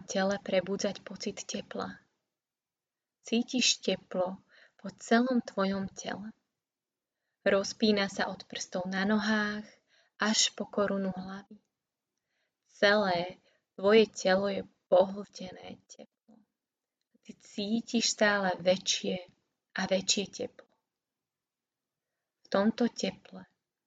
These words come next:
si opäť uvedom tvoj dých, ako vychádza z tvojho tela. Pozoruj prúd dýchu a každý výdych zanecháva tvoje telo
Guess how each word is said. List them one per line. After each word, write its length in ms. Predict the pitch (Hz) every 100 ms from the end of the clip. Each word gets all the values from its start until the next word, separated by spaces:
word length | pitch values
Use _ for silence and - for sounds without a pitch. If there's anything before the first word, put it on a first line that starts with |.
| _ _ _
si 240 | - - -
opäť 320 | 208 247 240 -
uvedom 560 | 190 190 185 190 190
tvoj 360 | - 196 202 190 -
dých, 360 | - - - - _ _ -
ako 320 | - - 185
vychádza 640 | - 214 - 311 269 240 175
z 100 | - -
tvojho 360 | 196 196 190 196
tela. 400 | - 196 185 - - _ _ _ _ _ _ _ _ _ _ _
Pozoruj 640 | 214 220 240 208 175 180 185 _ _ _ -
prúd 400 | 208 208 226 214
dýchu 400 | - 226 - -
a 160 | - 165
každý 640 | - 220 240 220 214 196
výdych 880 | - 196 226 254 254 190 180 - - _ _ _ _ -
zanecháva 880 | 190 185 202 254 - 247 247 240 233
tvoje 420 | - 214 202 180 _ _ _ -
telo 480 | 196 196 196 196